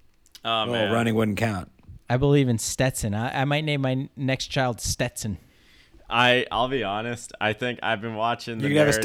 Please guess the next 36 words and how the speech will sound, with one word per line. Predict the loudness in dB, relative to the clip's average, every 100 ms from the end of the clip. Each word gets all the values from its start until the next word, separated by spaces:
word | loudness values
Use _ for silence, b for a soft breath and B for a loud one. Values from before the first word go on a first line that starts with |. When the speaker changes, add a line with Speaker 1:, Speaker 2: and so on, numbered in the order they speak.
| 4 4
Speaker 2:
Stetson | 0
and | 2 2
a |
Bennett. | 2 -2 -2
Speaker 1:
been | 0 4
watching | 4 2 0 -2
the | 2
Speaker 3:
Yeah. | 4 4
Speaker 1:
narrative | 2 0 -2 -2
about | 0 0 -2
S-, | -12 -14 _ _ -16
Stetson | -14 -6 -2 -2 -2 -6 -4 -4 -6 -8 -14 -10
being | -6 -4 -4 -6 -8
so | -6 -4 -4
great | -6 -4 -2 -2 -4 -8
that | -4
I | -4 -2
just, | -4 -6 -12 -6
part | -2 -2
of | -2
me | -4 -6
thinks | -4 -6 -6
that | -8 -6
he's | -8
gonna | -8 -8 -6
have | -4 -4 -6
a | -8
real | -10 -8 -6 -8
stinker | -10 -12 -10 -10 -12 -12 -12 -16 _ _
of | -14 -12
a, | -6 -2 0
<laughs> |
of |
a | 0
game | 2 2 2 0 -2
here. | -4 -4 -6